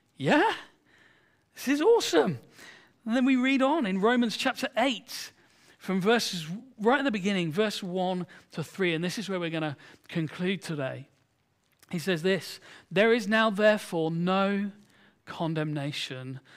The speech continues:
for those who are in Christ Jesus." There is no condemnation for those who are in Christ Jesus. See,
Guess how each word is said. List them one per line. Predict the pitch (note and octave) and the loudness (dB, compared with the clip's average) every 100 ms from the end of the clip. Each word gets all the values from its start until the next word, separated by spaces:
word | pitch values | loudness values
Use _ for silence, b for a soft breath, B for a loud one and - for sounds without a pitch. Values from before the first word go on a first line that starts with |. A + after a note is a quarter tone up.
| B | B
for | - D3+ C#3+ | -10 -6 -4
those | C#3+ E3 E3 E3 D#3+ | -2 -2 -2 -4 -8
who | - C#3+ | -6 -6
are | C#3 - - - | -6 -10 -16 -12
in | D3 C#3+ C#3 b b b b _ _ | -10 -10 -12 b b b b _ _
Christ | - C#3 C3+ - | -10 -8 -8 -10
Jesus." | C3+ C3 B2 A#2+ - - - _ _ _ _ _ _ _ _ _ _ _ _ _ _ _ _ _ _ _ _ _ _ | -10 -10 -12 -16 -20 -20 -20 _ _ _ _ _ _ _ _ _ _ _ _ _ _ _ _ _ _ _ _ _ _
There | - D3+ | -4 -2
is | C#3+ | -2
no | C3+ D3 E3 C#3+ B2+ - | -4 -2 -2 -4 -8 -10
condemnation | C3+ C3 B2 B2+ C3 - A#2+ A2+ | -10 -8 -8 -8 -8 -10 -12 -14
for | - | -12
those | B2+ B2+ B2+ - | -10 -8 -10 -14
who | B2 | -12
are | A#2+ | -10
in | B2 A#2 | -10 -12
Christ | - A#2+ - - | -14 -14 -16 -20
Jesus. | _ - _ - - _ b b b b b b b b _ | _ -20 _ -20 -20 _ b b b b b b b b _
See, | - D#3 D#3 | -8 -4 -4